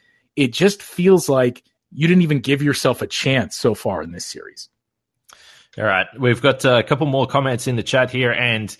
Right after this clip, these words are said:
Speaker 2: uh, when we come back, make sure if you wanna ask a question, hit speaker request, and you'll be able to jump on and ask us a question as well, rather than just be in the chat if you've got something to say. But I wanna talk about Credit Karma now.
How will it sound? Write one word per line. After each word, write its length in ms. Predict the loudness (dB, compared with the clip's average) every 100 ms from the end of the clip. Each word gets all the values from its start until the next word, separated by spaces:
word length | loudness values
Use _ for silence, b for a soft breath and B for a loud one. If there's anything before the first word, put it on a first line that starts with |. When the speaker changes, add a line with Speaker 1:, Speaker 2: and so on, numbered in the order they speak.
| b b -2
Speaker 2:
uh, 160 | -2
when 160 | -2 -4
we 60 |
come 220 | 0 0 2
back, 260 | 0 0
make 220 | 0 -2
sure 540 | -2 0 4 4 4 0
if 160 | -6 -8
you 80 | -6
wanna 220 | -2 0
ask 280 | 0 0 -2
a 40 |
question, 420 | -2 -2 -2 -6
hit 220 | -2 -2 -2
speaker 360 | 0 0 0
request, 460 | -2 0 0 0 -2
and 100 | -2
you'll 120 | 0
be 80 | 0
able 120 | 0
to 60 | 0
jump 240 | -2 2
on 240 | 2 2 -2 b b
and 120 | -4 0
ask 280 | 2 2 0
us 120 | -2
a 60 | 0
question 380 | 0 0 -2
as 220 | -2 -2 0
well, 320 | 2 2 2
rather 320 | 2 2 2
than 220 | 0 0
just 240 | -2 -2 -2
be 80 |
in 80 | -4
the 80 | -4
chat 320 | -2 -2 -2
if 160 | -4 -2
you've 140 | -2
got 180 | 0 -2
something 320 | 0 -6 -6
to 80 | -10
say. 240 | 0 2 2
But 100 | 2
I 40 |
wanna 140 | -2
talk 180 | 0 0
about 180 | 0 -2
Credit 340 | 0 0 0
Karma 300 | 0 0 0
now. 300 | 0 0 -2